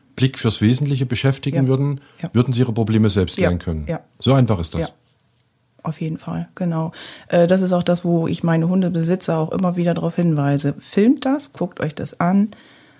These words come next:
Speaker 2: und, äh, bleibt neugierig, w-, warum der Hund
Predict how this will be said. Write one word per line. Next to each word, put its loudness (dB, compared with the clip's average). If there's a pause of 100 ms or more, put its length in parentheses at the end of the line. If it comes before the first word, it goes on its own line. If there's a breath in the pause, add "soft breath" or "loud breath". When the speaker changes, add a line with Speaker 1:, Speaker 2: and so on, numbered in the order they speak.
(180 loud breath)
Speaker 2:
und, 0
äh, -2
bleibt -2
neugierig, 2 (580)
w-, -14 (280)
warum 2 (220)
der 2
Hund -2